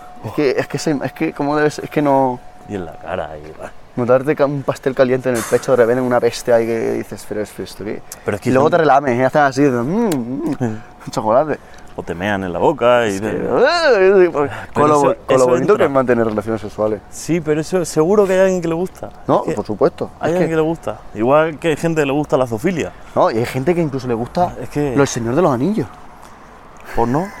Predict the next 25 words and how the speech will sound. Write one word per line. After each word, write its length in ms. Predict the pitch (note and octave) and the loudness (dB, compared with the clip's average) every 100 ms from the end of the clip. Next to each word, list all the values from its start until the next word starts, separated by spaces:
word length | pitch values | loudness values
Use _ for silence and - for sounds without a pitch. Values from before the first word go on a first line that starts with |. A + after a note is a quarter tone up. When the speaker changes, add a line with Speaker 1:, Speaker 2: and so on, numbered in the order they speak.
| - | -2
Speaker 1:
<laughs> 340 | - C#4 - | -2 -2 -2
Speaker 2:
Ah, 160 | D3+ E3+ | 0 2
Speaker 1:
No, 80 | D#3 | 2
Speaker 2:
no, 120 | E3+ E3+ G3 D#3 | 2 0 -4 -8
sí, 140 | A#2+ A#2+ | -6 -4
porno. 260 | C3+ D3 | -2 0
Speaker 1:
la 80 | B2 | -2
serie. 360 | - D#3+ A#2 - - | 0 -4 -4 -6 -8
Speaker 2:
O 40 | - | -2
sea, 120 | F#2+ | 2
Speaker 1:
Bueno, 140 | C#3 | 4
la 60 | A2+ | 4
Speaker 2:
esa 100 | G#2 | 2
Speaker 1:
película. 360 | D#3+ F3 A#2 | 0 4 4
Speaker 2:
gente, 240 | G#2+ F#3 E3 | 4 2 0
eh, 280 | B2+ E2+ A2 E2 D2 | -2 -6 -8 -8 -6
esa 120 | - | -4
gente 220 | G#2+ B2 | -4 -4
retrasada 420 | G#2 E2+ D#2+ F2 F2 | -4 -6 -6 -4 -2
ya 160 | F2 E2+ | 0 -2
del 100 | E2 | -4
todo. 220 | F2 F#2 | -8 -10
Speaker 1:
<laughs> 1300 | - - - - - - - - - - - - - | -10 -20 -20 -20 -18 -16 -16 -16 -18 -18 -18 -16 -10
Es 100 | A#2+ | -8
flipante. 320 | B2+ B2 C#3 | -4 0 -2